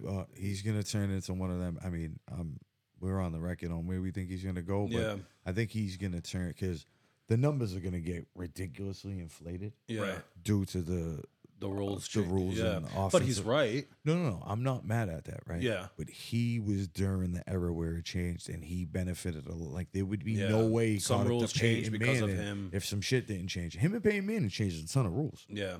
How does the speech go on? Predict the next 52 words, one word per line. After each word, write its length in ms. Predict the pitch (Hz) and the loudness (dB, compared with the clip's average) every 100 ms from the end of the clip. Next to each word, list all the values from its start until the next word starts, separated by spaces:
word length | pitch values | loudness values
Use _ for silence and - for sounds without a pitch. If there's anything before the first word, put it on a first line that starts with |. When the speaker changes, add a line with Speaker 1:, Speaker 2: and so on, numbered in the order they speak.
| - | 0
Speaker 1:
Like, 220 | 95 87 | 0 4
they 100 | 110 | 4
were 100 | 151 | 2
part 240 | - - 107 | 2 0 0
of 100 | 104 | 0
a 40 | |
lot 260 | 110 107 95 | 2 2 0
of 80 | |
committees, 420 | 95 95 95 92 90 | -2 -2 0 0 -2
and 140 | 82 | -4
I'm 160 | 80 151 | -2 -2
not 180 | 123 | -2
mad 240 | 76 131 139 | 0 2 4
at 180 | 101 78 | 2 2
none 140 | 113 | 0
of 80 | 87 | 0
that, 180 | 76 - | -4 -2
but 160 | 92 - _ _ _ _ _ _ | -4 -4 _ _ _ _ _ _
he's 360 | 107 110 98 | 0 0 0
gonna 280 | 87 107 95 | -2 0 0
be 260 | 85 87 82 | -2 -2 -2
mad 420 | 80 82 80 78 | -2 -2 -2 -6
personally 500 | - 92 - 80 78 | -4 -4 -4 -8 -8
because 320 | 73 73 80 | -8 -10 -12
he 120 | - 85 | -6 -4
has 180 | 90 85 | -4 -2
a 40 | |
lot 220 | 80 80 | -4 -4
of 60 | 76 | -4
records, 420 | 82 85 90 - - | -6 -6 -8 -10 -10
and 160 | 90 78 | -8 -8
they're 80 | |
gonna 240 | 76 85 80 | -8 -8 -8
get 160 | 73 | -10
fucking 380 | - 85 82 73 | -10 -10 -10 -12
smashed. 680 | - - 78 71 107 - - _ - | -10 -10 -8 -10 -10 -14 -14 _ -12
Speaker 2:
Mm. 360 | 104 98 98 92 _ _ - | -8 -6 -6 -10 _ _ -12
Speaker 1:
And 100 | 82 | -6
he's 220 | 82 85 | -4 -4
gonna 180 | 76 73 | -6 -10
be 200 | 69 73 | -8 -8
like, 360 | 69 69 67 _ _ _ - | -8 -8 -10 _ _ _ -8
"Oh, 100 | - | -2
well, 520 | 131 156 156 151 147 | 4 6 6 4 0
you 140 | - 170 | 0 4
know, 440 | 135 123 123 123 87 | 6 6 4 2 -2
uh, 60 | |
when 180 | 101 117 | 0 2
in 100 | 110 | 2
my 240 | 113 156 165 | 2 2 4
day," 280 | 127 110 | 4 4
like, 260 | 104 92 82 | 2 0 -4